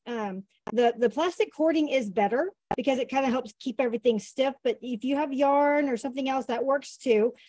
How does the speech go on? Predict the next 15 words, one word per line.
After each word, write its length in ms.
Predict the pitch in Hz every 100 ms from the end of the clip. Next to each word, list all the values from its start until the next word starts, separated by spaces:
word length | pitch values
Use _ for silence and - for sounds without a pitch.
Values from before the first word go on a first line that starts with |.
| _ 247
It's 180 | 220
gonna 220 | - 269 277
be 200 | 311 294
a 80 |
little 160 | 277 294
bit 180 | 294 262
difficult. 560 | 311 349 - 359 370 -
You 140 | 254
need 320 | 254 254 262
a 180 | 254 226
plastic 480 | 220 240 233 226 240
needle, 460 | 226 233 294 339 _ _ _ _ 247
um, 420 | 247 214 185 190 _
to, 180 | 262 196 - _ -
to, 240 | 247 220